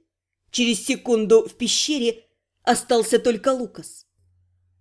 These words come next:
«Получилось?» неуверенно спросила Мирей. «Смею надеяться, мадмуазель», отозвался Лукас, не ощущая более присутствия Рагира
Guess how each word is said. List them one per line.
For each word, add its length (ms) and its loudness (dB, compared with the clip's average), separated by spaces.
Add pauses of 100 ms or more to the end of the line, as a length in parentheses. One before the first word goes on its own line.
(500)
«Получилось?» 880 2 (460)
неуверенно 680 8
спросила 560 2
Мирей. 440 2 (800)
«Смею 440 6
надеяться, 560 2
мадмуазель», 880 2 (180)
отозвался 640 2
Лукас, 420 0 (180)
не 180 10
ощущая 560 0
более 340 4
присутствия 680 0
Рагира 520 2